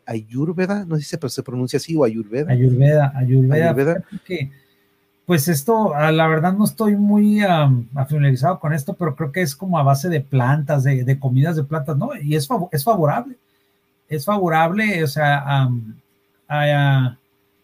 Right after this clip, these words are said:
Speaker 2: es, es que creo que es a base como de, ah, es que sí lo,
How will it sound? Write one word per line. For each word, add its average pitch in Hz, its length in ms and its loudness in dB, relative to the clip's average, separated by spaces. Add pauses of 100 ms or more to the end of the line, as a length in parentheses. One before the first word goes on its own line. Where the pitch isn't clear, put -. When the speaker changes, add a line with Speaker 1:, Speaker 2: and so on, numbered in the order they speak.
(920)
Speaker 2:
es, 151 360 -8
es 147 160 -6
que 202 160 -10
creo 202 220 -8
que 202 80 -8
es 196 100 -10
a 202 60 0
base 196 400 -6
como 156 420 0
de, 120 400 0 (340)
ah, 139 240 -8
es 120 140 -12
que 151 140 -6
sí 156 160 -6
lo, 147 340 -4